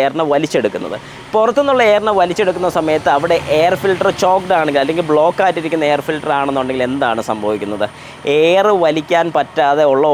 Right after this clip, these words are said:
ഓയിലും എല്ലാം കൂടെ വലിച്ച്, അതായത് ടർബോയ്ക്കകത്ത് എവിടെയെങ്കിലും ചെറിയ ഓയിൽ ലീക്കോ അല്ലെങ്കിൽ ഈ പറഞ്ഞ പോലെ തേയ്മാനമൊക്കെ ഉണ്ടെങ്കിൽ ഈ ഓയിലിനെ വലിച്ച് അകത്തോട്ട് കൊണ്ടുപോകും. പിന്നെ ടെർ-, ഈ എയർ ഫിൽറ്ററിന് എന്തെങ്കിലും പ്രശ്നമുണ്ട്, അല്ലെങ്കിൽ എയർ ഫിൽറ്റർ നമ്മൾ ഇടയ്ക്ക് കുടഞ്ഞൊക്കെ ഇടുന്ന ഒരു പരിപാടിയുള്ള ആൾക്കാരുണ്ട്. അങ്ങനെ കുടഞ്ഞിടുന്ന സമയത്ത് ഏതെങ്കിലും രീതിക്കുള്ള പൊടിയോ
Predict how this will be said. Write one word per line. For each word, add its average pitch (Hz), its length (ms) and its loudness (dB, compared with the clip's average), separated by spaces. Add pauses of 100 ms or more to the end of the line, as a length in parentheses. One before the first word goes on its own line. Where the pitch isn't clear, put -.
ഓയിലും 160 320 4
എല്ലാം 143 220 0
കൂടെ 135 180 0
വലിച്ച്, 123 280 0
അതായത് 135 280 2
ടർബോയ്ക്കകത്ത് 147 580 2
എവിടെയെങ്കിലും 151 400 -2
ചെറിയ 156 240 2
ഓയിൽ 147 220 0
ലീക്കോ 151 260 0 (200)
അല്ലെങ്കിൽ 143 280 -2
ഈ - 80 -18
പറഞ്ഞ 147 180 0
പോലെ 147 180 -2
തേയ്മാനമൊക്കെ 143 520 0
ഉണ്ടെങ്കിൽ 135 300 -4 (500)
ഈ - 20 -2 (100)
ഓയിലിനെ 175 380 2
വലിച്ച് 143 300 0
അകത്തോട്ട് 135 320 0
കൊണ്ടുപോകും. 127 300 0 (180)
പിന്നെ 156 240 2 (420)
ടെർ-, 147 340 0
ഈ - 100 -2
എയർ 151 160 2
ഫിൽറ്ററിന് 185 300 -2
എന്തെങ്കിലും 175 260 0
പ്രശ്നമുണ്ട്, 156 560 0
അല്ലെങ്കിൽ 156 260 0
എയർ 139 140 2
ഫിൽറ്റർ 160 260 -4
നമ്മൾ 147 200 0
ഇടയ്ക്ക് 139 200 -4 (140)
കുടഞ്ഞൊക്കെ 165 460 0
ഇടുന്ന 156 200 0
ഒരു 147 120 -6
പരിപാടിയുള്ള 139 520 2
ആൾക്കാരുണ്ട്. 120 400 -2
അങ്ങനെ 208 260 0
കുടഞ്ഞിടുന്ന 165 500 0
സമയത്ത് 147 340 0
ഏതെങ്കിലും 180 340 0
രീതിക്കുള്ള 151 400 0
പൊടിയോ 147 280 2